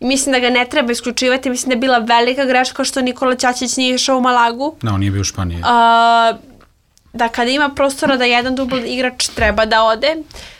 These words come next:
Speaker 1: Da li Kecmanović ima sad tu prostora da igra sa njim? Apsolutno ima, ali mislim da za tako neke turnire doći će nam reprezentacija koja ima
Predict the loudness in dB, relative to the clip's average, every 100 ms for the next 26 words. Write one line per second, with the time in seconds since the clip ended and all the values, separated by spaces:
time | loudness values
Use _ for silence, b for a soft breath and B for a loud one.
0 | _ 0 2 0 -4 0 0 0 -2 -4
1 | -4 -2 -2 -2 -4 -6 -4 -2 -2 0
2 | 0 0 0 0 0 0 0 -2 -2 0
3 | 0 -2 -4 -4 -4 -2 -2 0 2 2
4 | 2 0 -4 -2 -2 -2 0 0 0 -2
5 | -2 -4 -10 -6 -2 0 2 0 0 -2
6 | -2 -4 -2 -2 -2 -4 -4 -4 0 0
7 | 0 -2 -2 0 0 0 0 0 2 2